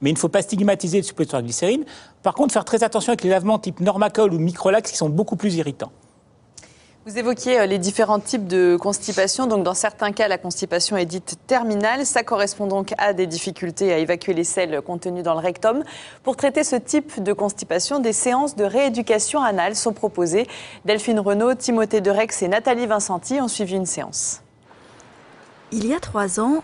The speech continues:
Speaker 3: Marie a eu un prolapsus du rectum, c'est-à-dire une descente d'organes qui a entraîné une constipation terminale. Depuis, elle a tenté de nombreux traitements.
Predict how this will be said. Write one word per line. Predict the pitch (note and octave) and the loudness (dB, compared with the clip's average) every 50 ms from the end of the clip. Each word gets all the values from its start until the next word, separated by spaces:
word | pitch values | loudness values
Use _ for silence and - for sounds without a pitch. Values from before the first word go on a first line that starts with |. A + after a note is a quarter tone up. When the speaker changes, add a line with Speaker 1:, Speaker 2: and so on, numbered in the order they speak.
| - G3+ | -4 -4
Speaker 3:
Marie | G3+ A3 A#3+ A#3 - D4 F4+ F4+ - - - - | -2 0 0 -2 -2 -4 -4 -4 -6 -8 -12 -8
a | - G3 | -6 -4
eu | G3 F#3+ G3 | -4 -2 -4
un | F3+ F3 | -4 -4
prolapsus | - - C4+ C4 A#3 - - - D4+ C#4+ - - | -6 -6 -6 -6 -6 -6 -6 -6 -6 -6 -8 -8
du | - - | -6 -6
rectum, | G#3 F#3+ F#3 - - - F#3+ F3+ E3+ E3 D#3+ D#3 - - - | -4 -4 -4 -6 -4 -4 -2 -2 -2 -2 -4 -6 -8 -10 -10
c'est-à-dire | - - E3+ F3+ F#3 F3 - F#3 G3+ A#3+ D4 D4 - - | -10 -8 -4 -4 -4 -4 -4 -4 -4 -4 -4 -4 -6 -8
une | - A3 G#3 G#3 | -4 -2 -2 -2
descente | F#3+ C4 D4 C4+ - - F3+ F3+ F#3 | 0 -2 -2 -4 -4 -6 -6 -4 -4
d'organes | F3+ G3 G3+ - G#3 G3+ G#3+ B3 C4 D4 D4+ - - | -4 -4 -4 -2 -2 -2 0 2 2 2 0 -2 -6
qui | - - A3 | -8 -4 -2
a | G3+ G3 F#3 - | -2 -2 0 0
entraîné | D4+ D4+ - - - A#3 A3 G#3+ G#3+ A#3 D4 - - | 0 0 0 0 0 0 2 4 4 4 4 2 0
une | A3+ A3 G#3+ | -2 -2 -2
constipation | - - D4+ D4+ - - D#4+ - B3 A3 - C4+ C4 | -2 -2 -4 -4 -4 -4 -4 -4 -4 -2 -2 -2 -2
terminale. | B3+ A3+ G3+ G3 G3 F#3+ F#3 F3+ F3 F3 E3+ F3 F3 F3+ - _ _ - | 0 0 0 0 0 0 0 0 0 -2 -2 -4 -8 -10 -14 _ _ -8
Depuis, | F#3+ G3 G3+ G3 - - - C4 D4+ D#4+ - _ - | -6 -4 -4 -4 -4 -2 0 2 2 0 0 _ -6
elle | A3 G3+ A3 | -4 -2 0
a | B3 C4 | -2 -2
tenté | - - C#4 C4+ - D#4 D#4+ | -2 -2 -2 -2 -2 -2 -2
de | - A#3 G3+ | 0 0 0
nombreux | G3 G3+ B3 C4+ B3+ - D4+ D4+ | 2 2 2 0 0 0 -2 -4
traitements. | - - F#3 F3 - F#3+ F#3 E3 | -4 -4 -8 -6 -4 -4 -6 -6